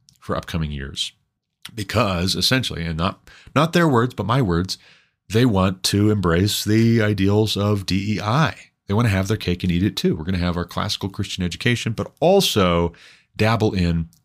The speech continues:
D E I because we need a voice of diversity here. The problem is Jackie Hill Perry plays fast and loose with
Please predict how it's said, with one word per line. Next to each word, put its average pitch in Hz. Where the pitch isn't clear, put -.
D 90
E -
I 73
because -
we 87
need 82
a 78
voice 80
of -
diversity 80
here. 69
The -
problem 185
is 85
Jackie 151
Hill 107
Perry 92
plays 95
fast 90
and 151
loose 76
with 71